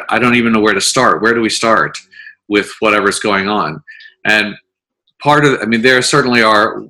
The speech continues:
we have a tool called the Deep Simple that we can use, or our three questions to help them find a starting place. But on another level, it just doesn't matter where you start, just start. Because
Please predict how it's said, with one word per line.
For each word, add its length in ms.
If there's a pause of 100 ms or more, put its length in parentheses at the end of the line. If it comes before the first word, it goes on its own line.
we 120
have 120
a 40
tool 260
called 200
the 40
Deep 200
Simple 360
that 140
we 100
can 160
use, 300
or 280
our 240
three 200
questions 500
to 80
help 260
them 280 (220)
find 340 (200)
a 60
starting 400
place. 340
But 220
on 160
another 260
level, 540 (360)
it 140
just 200
doesn't 300
matter 260
where 160
you 80
start, 420
just 220
start. 380 (680)
Because 460